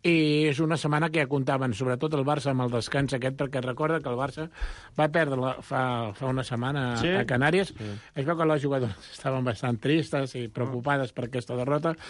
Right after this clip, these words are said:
Speaker 1: i els hi ha anat bé. Al Barça també els hi ha anat bé a l'Espanyol, aquest descans de, d'aquesta setmana. I la competició europea, que començarà aviat.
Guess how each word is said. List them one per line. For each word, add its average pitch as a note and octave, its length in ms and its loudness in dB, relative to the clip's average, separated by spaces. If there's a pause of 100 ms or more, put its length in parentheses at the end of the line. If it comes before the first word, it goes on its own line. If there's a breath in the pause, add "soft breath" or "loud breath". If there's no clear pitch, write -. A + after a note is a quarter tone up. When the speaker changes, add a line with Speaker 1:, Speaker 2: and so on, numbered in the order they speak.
(360 loud breath)
Speaker 1:
i D#3 160 6
els C#3 160 2
hi D3 80 4
ha C#3+ 80 2
anat B2+ 160 0
bé. G#2 160 -2
Al A2 160 -2
Barça D3 320 0
també A#2+ 240 0
els A2 80 -4
hi A#2 80 -2
ha A2+ 80 2
anat A2+ 140 0
bé A#2 100 2
a A#2 80 2
l'Espanyol, D3+ 480 0 (560 loud breath)
aquest C3+ 240 0
descans C#3 480 0
de, C3 160 2 (320)
d'aquesta A#2 380 -8
setmana. G#2+ 400 -4 (420 loud breath)
I C#3+ 240 6
la C#3 160 0
competició C#3 720 0
europea, D3+ 640 2
que C3+ 240 -2
començarà B2+ 480 -2
aviat. B2+ 320 2